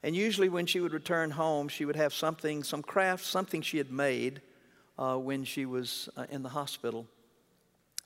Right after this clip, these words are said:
And one of the things she made was a plaque that hung on our wall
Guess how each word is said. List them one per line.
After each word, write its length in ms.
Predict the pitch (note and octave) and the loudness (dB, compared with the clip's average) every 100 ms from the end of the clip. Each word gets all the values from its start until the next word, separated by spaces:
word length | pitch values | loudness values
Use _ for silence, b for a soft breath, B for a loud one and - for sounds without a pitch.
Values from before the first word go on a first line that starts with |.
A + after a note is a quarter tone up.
| _ - | _ -4
And 280 | C#3 C#3+ D3+ | -2 -2 0
one 100 | A#3 | 0
of 100 | E3+ | 0
the 80 | |
things 240 | C#3 C#3+ C3+ | -2 -2 -2
she 140 | C#3 | -4
made 360 | A#2+ A#2+ B2+ C#3 | -4 -2 -2 -4
was 160 | B2+ | -8
a 40 | B2+ | -10
plaque 440 | - G3 E3 C#3+ - B B B B B B B C3+ | -2 2 2 0 -6 B B B B B B B -4
that 160 | C#3+ | -2
hung 240 | E3 A3 F#3+ | 0 0 2
on 100 | F3+ | 2
our 140 | F3+ | 2
wall 560 | E3+ D#3+ C#3+ D#3 F3+ | 4 6 4 4 -2